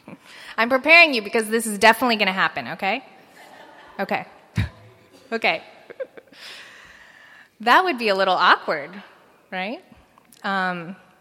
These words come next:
some of you know that I enjoy awkward, uh, which is why, which is why I really enjoyed yesterday's royal wedding, especially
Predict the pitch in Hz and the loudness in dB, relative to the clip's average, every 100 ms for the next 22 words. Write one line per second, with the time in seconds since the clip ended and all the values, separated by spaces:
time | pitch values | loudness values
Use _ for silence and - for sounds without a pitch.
0 | - - 285 302 220 185 170 170 185 175 | -16 -10 -8 -8 -6 -4 -2 -2 -2 -4
1 | 165 160 175 175 147 151 - 131 117 160 | -8 -4 -2 -2 -4 -6 -8 -14 -14 -20
2 | - _ _ _ _ _ - - - - | -20 _ _ _ _ _ -20 -20 -20 -20
3 | - - 185 175 196 202 233 214 214 214 | -20 -10 -6 -4 -6 -6 -8 -4 2 4
4 | 254 240 233 - - - - - 339 403 | 6 4 2 -6 -18 -20 -20 -6 -2 0
5 | 359 311 302 381 285 277 254 247 262 269 | -2 0 0 2 2 2 0 -4 -4 -4
6 | 294 302 226 226 196 196 180 175 170 185 | -6 -6 -4 -8 -8 -6 -2 -2 -4 -8
7 | 214 - - _ 214 202 208 - 214 202 | -10 -14 -20 _ -4 -4 -4 -8 -6 -6
8 | 196 196 190 175 180 180 196 190 196 311 | -6 -10 -8 -6 -4 -4 -6 -6 -6 -4
9 | 302 185 143 143 180 - _ _ _ _ | -4 -6 -10 -14 -16 -20 _ _ _ _
10 | _ _ _ _ _ _ _ _ _ _ | _ _ _ _ _ _ _ _ _ _
11 | _ _ _ - 202 - - - - 220 | _ _ _ -8 -8 -8 -14 -16 0 2
12 | 240 - 302 269 247 247 254 269 320 | 2 0 -6 -6 -6 -6 -6 -6 -8